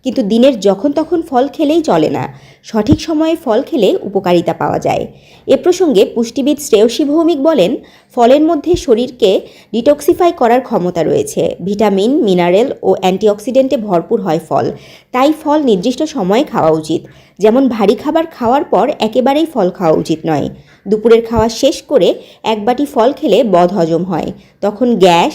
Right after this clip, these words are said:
অ্যাসিডিটির সমস্যা দেখা দেয়। এমনকি পেটের পিএইচ স্তরের ভারসাম্য নষ্ট হয়। সূর্যাস্তের পরও ফল খাওয়া যাবে না। রাতে ফল খেলে রক্তে শর্করার মাত্রা বেড়ে যেতে পারে এবং দেহে শক্তি উৎপন্ন হয়। যে শক্তি কাজ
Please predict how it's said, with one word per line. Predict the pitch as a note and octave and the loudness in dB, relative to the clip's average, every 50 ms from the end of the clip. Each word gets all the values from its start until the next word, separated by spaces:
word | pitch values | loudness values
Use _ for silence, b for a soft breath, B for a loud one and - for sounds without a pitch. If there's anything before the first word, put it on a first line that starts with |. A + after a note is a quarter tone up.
| - - | -6 -8
অ্যাসিডিটির | G3 G3 G3 - G#3 G3+ G3+ A#3 C4+ C#4 - | -8 -6 -4 -4 -4 -4 -2 -2 -4 -4 -2
সমস্যা | A#3 E3+ E3 F3+ - G3+ D#3+ | -2 -2 -2 -4 -6 -6 -4
দেখা | D3 D#3 - - D3+ | -4 -4 -4 -4 -2
দেয়। | - G#2 F2 - - B B B B B | 0 0 -2 -2 -4 B B B B B
এমনকি | - G#3+ A#3+ C#4+ F#4 G#4+ G#4+ - - C4+ | -2 2 2 4 2 2 0 -2 -2 0
পেটের | - A3+ G3+ G3+ B3 B3+ | 2 2 2 4 2 2
পিএইচ | B3+ B3 - A3+ A3+ B3 D4 D4 | 0 -2 -4 0 2 2 2 0
স্তরের | - - - - C#4 C4 C4 C4+ | -4 -12 -4 -2 2 4 4 4
ভারসাম্য | C4 B3 A3 F#3 - - G3+ F#3+ F#3 | 2 0 -4 -6 -6 -6 -4 -4 -4
নষ্ট | E3 E3+ E3+ F3 - - | -4 -6 -8 -8 -8 -10
হয়। | F3 E3 E3+ - - - - b b b b b b b b - | -6 -4 -4 -4 -4 -4 -8 b b b b b b b b -2
সূর্যাস্তের | - D4+ D4+ A#3+ F4+ F#4 F#4 - G4+ G4 G4 | 2 2 4 4 4 2 2 2 0 0 0
পরও | - - C4 C#4 A#3+ F3+ - - | 2 4 4 6 6 6 4 2
ফল | - - A3 F#3+ G3+ | 0 0 0 0 0
খাওয়া | G3+ G#3 G3 F3 D#3 | -2 -2 -2 -2 0
যাবে | - E3 D#3+ C3+ C3 | 0 -2 -2 -2 -4
না। | B2 B2+ C3 C3+ C3+ - - _ | -4 -6 -8 -8 -12 -14 -14 _
রাতে | - F3+ F3 F3 - A3+ B3 | 0 0 0 2 2 0 0
ফল | A#3+ - A3 B3+ D#4+ | 2 0 0 0 0
খেলে | - - E4 A3+ F3 G#3+ C#4+ | 0 -2 0 2 4 2 4
রক্তে | G#3 D#3+ E3+ - - G3 | 2 0 -2 -2 -6 -6
শর্করার | G3 - F#3+ F#3 G3 G3+ A#3+ C#4 D4+ C#4+ | -2 0 -2 -2 0 0 -2 0 0 0
মাত্রা | A3+ E3+ E3+ - - B3 | 0 -2 -4 -4 -4 -2
বেড়ে | G#3 F#3 E3+ E3 D3+ | 0 2 0 0 0
যেতে | E3+ - - D3+ | -2 -2 -2 -2
পারে | D3+ - C#3+ - - - B B B B B | -2 -2 -2 -2 -2 -4 B B B B B
এবং | - F3+ E3+ G3 G#3 G3 F3 E3+ | -4 -2 0 0 0 0 2 4
দেহে | G3+ C4 C4 C#4 G3 B3 | 4 4 4 2 0 -2
শক্তি | - - - G3+ G#3 - - G4+ | -2 -2 -4 -4 -4 -2 -4 -4
উৎপন্ন | G#3 G3+ - D#3 D#3 D3+ D3+ | -4 -4 -6 -6 -6 -6 -6
হয়। | F3 F3 D#3+ D#3 - - b b b b b b b | -6 -6 -6 -8 -8 -10 b b b b b b b
যে | - G3+ D4 D#4 | -2 0 0 2
শক্তি | D#4+ F#4 F#4 F4+ F#4 F4+ | 2 0 0 2 2 0
কাজ | F4+ - A3 F#3+ | 2 2 -2 -2